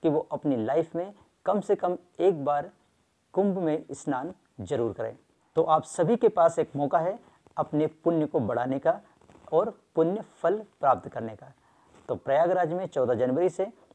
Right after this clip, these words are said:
कुंभ का मेला आयोज-, आयोजित हो रहा है, आप जाइए और स्नान करिए और अपने जीवन को सफल बनाइए। तो कैसा लगा आपको ये वीडियो और इसमें दी गई जानकारी?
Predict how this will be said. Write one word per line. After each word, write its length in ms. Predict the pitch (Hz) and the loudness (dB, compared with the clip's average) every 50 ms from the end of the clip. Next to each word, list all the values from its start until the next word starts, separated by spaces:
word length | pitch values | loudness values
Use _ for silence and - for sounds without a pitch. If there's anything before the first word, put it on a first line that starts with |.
| _ _ - | _ _ -2
कुंभ 160 | 208 214 214 | 0 0 0
का 140 | 208 - 165 | 0 0 0
मेला 240 | 156 147 139 135 135 | 0 0 0 0 0
आयोज-, 260 | 127 127 120 107 - - _ _ - | 0 -2 -2 -4 -8 -14 _ _ -10
आयोजित 300 | 139 131 117 113 - - | -8 -6 -6 -6 -6 -4
हो 80 | 139 156 | -2 0
रहा 100 | 165 160 | 0 0
है, 140 | 170 226 269 - _ _ _ _ - | 0 -2 -8 -16 _ _ _ _ -14
आप 100 | 127 110 | -12 -10
जाइए 420 | 98 - 147 143 143 160 190 220 220 - - _ _ _ - | -8 -2 0 0 2 4 2 2 0 -4 -16 _ _ _ -6
और 120 | 135 117 117 | -6 -6 -6
स्नान 280 | - - 160 143 127 | -6 -4 -4 -4 -4
करिए 320 | - - 110 110 107 110 - _ _ _ _ - | -4 -6 -8 -8 -8 -12 -14 _ _ _ _ -12
और 140 | 135 139 - - - | -12 -12 -12 -8 -10
अपने 260 | 160 165 190 180 143 | -8 -6 -4 -4 -4
जीवन 280 | 101 123 117 113 123 | -2 -4 -4 -4 -6
को 100 | 113 - | -8 -8
सफल 300 | 127 - - - - 131 | -10 -10 -10 -10 -10 -8
बनाइए। 320 | 104 107 107 110 107 104 - _ _ _ _ _ _ _ _ _ _ _ _ _ _ _ _ _ _ _ _ _ _ _ _ _ _ - | -10 -10 -10 -12 -14 -16 -18 _ _ _ _ _ _ _ _ _ _ _ _ _ _ _ _ _ _ _ _ _ _ _ _ _ _ -10
तो 80 | 143 | -6
कैसा 260 | - - 165 156 - | 0 0 0 2 2
लगा 280 | 196 185 175 190 208 226 - _ _ _ - | 2 2 2 2 0 -2 -4 _ _ _ -6
आपको 220 | 139 123 - - 139 | -6 -6 0 0 0
ये 60 | 120 | 2
वीडियो 300 | 110 131 127 135 165 196 | 2 2 2 2 0 0
और 120 | - 156 | 0 -4
इसमें 220 | 135 - - 147 120 | -6 -4 -4 -4 -4
दी 80 | 123 | -2
गई 120 | 107 123 107 | -2 -4 -6
जानकारी? 460 | 95 135 113 110 107 - 110 110 | -6 -8 -10 -10 -10 -12 -12 -12